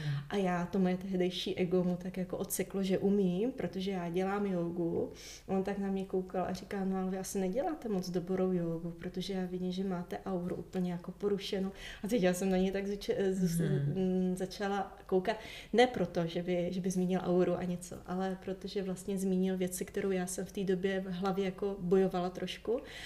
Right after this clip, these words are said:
Speaker 1: A ještě jsem byla v tom koloběhu, kdy pořád ve mně to staré přesvědčení, vle-, že vlastně pro sebe dělám to nejlepší tím, že dělám tu Bikram jogu co nejčastěji, co nejvíc to jde.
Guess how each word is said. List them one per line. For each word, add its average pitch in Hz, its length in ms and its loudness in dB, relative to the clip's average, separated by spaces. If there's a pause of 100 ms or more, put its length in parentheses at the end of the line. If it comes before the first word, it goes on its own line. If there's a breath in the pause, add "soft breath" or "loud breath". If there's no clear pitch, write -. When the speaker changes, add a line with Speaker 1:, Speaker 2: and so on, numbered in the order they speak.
(120 loud breath)
Speaker 1:
A 175 100 2
ještě 185 280 -2
jsem 196 220 -2
byla 185 120 2
v 185 80 -6
tom 214 160 -2
koloběhu, 190 520 0
kdy 190 160 0
pořád 190 360 -2
ve 196 60 -4
mně 190 160 -2
to 185 100 -4
staré 185 260 -2
přesvědčení, 185 720 -4
vle-, 175 180 -4
že 185 140 -4
vlastně 185 280 -4
pro 190 140 -6
sebe 180 260 -2
dělám 185 260 0
to 196 100 -2
nejlepší 190 580 0
tím, 185 220 -2
že 190 100 -2
dělám 185 340 0
tu 185 100 -4
Bikram 190 360 -2
jogu 185 180 0
co 185 200 -2
nejčastěji, 185 560 0
co 190 140 -6
nejvíc 185 360 -2
to 208 120 -2
jde. 185 160 -4